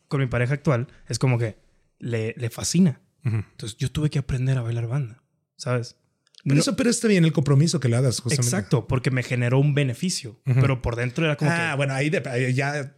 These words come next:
Speaker 2: ya es muy distinto.
Speaker 1: <laughs>
Speaker 2: Y ahí, porque ya estás viendo por tus beneficios tal cual, o sea, lo que puedes
Speaker 1: Correcto.
Speaker 2: obtener a cambio de,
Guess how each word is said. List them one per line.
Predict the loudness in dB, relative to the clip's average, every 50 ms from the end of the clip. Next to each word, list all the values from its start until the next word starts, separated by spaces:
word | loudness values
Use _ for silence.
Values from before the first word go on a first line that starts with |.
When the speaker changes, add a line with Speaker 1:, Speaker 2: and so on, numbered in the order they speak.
| _ _
Speaker 2:
ya | 0 0 2
es | 2 4
muy | 4 4 4 4
distinto. | 2 2 2 0 2 2 2 2 0 -2
Speaker 1:
<laughs> | -2 -4 -6 -6 -6 -8 -10 -8 -8 -4 -2
Speaker 2:
Y | 0 0
ahí, | 2 0 0
porque | 0 0 0 2 0
ya | 0
estás | 0 2 2 2 2
viendo | 4 4 4 2 2 2
por | 2 0 0
tus | 2 4 2 2 4
beneficios | 2 2 2 2 2 4 4 4 2 4 0 0 0 0
tal | -2 -2 -2 0
cual, | 0 0 2 2 2 2
o | 2 2
sea, | 2 2
lo | 4
que | 4
puedes | 4 4 2 2 2
Speaker 1:
Correcto. | 2 2
Speaker 2:
obtener | 4 4 4 4 2 0 -2
a | -2
cambio | 0 2 4 4 4 4
de, | 4 2 0